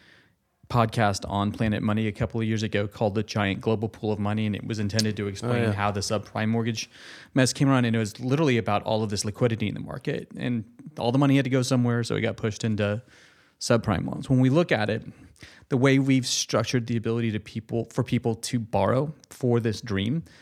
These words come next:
Speaker 1: has created that same sort of frothy market, that fact that everybody can go get this line of credit. Um, the reality is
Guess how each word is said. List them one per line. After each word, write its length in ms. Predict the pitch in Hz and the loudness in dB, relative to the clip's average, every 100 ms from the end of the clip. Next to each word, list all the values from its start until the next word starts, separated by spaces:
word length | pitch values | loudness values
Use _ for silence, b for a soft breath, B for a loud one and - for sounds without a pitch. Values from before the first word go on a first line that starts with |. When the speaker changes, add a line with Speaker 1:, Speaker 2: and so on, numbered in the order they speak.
| B B | B B
Speaker 1:
has 260 | - 120 117 | 0 0 0
created 300 | - 127 117 | 0 2 2
that 160 | 107 - | 0 0
same 240 | 113 110 | 0 0
sort 160 | 123 113 | 0 -2
of 100 | 101 | -2
frothy 400 | - 101 - 123 | -4 -4 -2 -4
market, 480 | - - - - | -2 -4 -6 -4
that 300 | - 110 - - | 0 0 -4 -2
fact 280 | 123 101 - | 0 0 -2
that 140 | 113 | -2
everybody 420 | 127 120 120 117 113 | -2 -2 0 0 0
can 200 | 117 110 | -2 0
go 320 | 110 107 107 | 0 2 0
get 180 | 104 110 | -2 -2
this 160 | 107 | -2
line 160 | 104 107 | 0 -2
of 100 | 107 | -2
credit. 440 | - - - - B B B B B | -4 -6 -6 -10 B B B B B
Um, 220 | 131 120 113 | 0 2 2
the 100 | 120 | 2
reality 460 | 143 175 165 123 | 2 2 0 0
is 300 | 123 117 - | 0 -2 -8